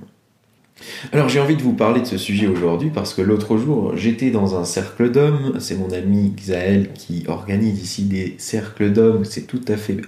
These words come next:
incroyable ce qui se passe dans un cercle d'hommes, et je pense d'ailleurs que dans les cercles de femmes, ça doit être pareil. Ce qui se passe dans les cercles d'hommes, c'est qu'on libère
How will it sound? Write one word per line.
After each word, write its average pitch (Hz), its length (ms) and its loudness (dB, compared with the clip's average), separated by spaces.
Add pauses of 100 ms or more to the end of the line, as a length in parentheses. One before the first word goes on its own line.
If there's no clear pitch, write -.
(160)
incroyable 92 500 -4
ce - 80 -8
qui - 100 -6
se 82 80 -6
passe 87 240 -4
dans 87 160 -6
un 78 60 -8
cercle 78 360 -8
d'hommes, 131 260 0 (340)
et 113 80 4
je 113 80 4
pense 110 200 0
d'ailleurs 92 220 4
que - 80 -2
dans 98 140 4
les 90 100 0
cercles 95 380 -2
de 82 100 -4
femmes, 87 340 -4
ça 85 140 -4
doit 85 160 -4
être - 140 -10
pareil. 107 480 -4 (680)
Ce - 120 -8
qui - 100 -6
se 101 80 -6
passe 98 220 4
dans 92 80 0
les 87 80 0
cercles 85 340 -2
d'hommes, 113 160 4
c'est 98 200 -2
qu'on 110 440 2
libère 107 640 4